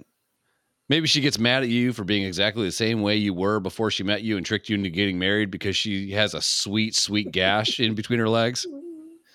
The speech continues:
Get a side chick. Side chicks know how to treat you,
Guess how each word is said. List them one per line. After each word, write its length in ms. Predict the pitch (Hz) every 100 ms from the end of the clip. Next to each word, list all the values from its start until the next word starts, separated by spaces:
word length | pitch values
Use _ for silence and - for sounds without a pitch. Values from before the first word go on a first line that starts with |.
| _ - - _ _ -
Get 140 | 269
a 60 | 226
side 320 | 247 269 233
chick. 360 | - - - - _ _ _ _ _ _ - - -
Side 320 | - - 233 175
chicks 260 | 151 -
know 160 | 127 131
how 260 | 139 143
to 500 | 135 - 117 110 107 101
treat 340 | - 202 214
you, 300 | 175 220 285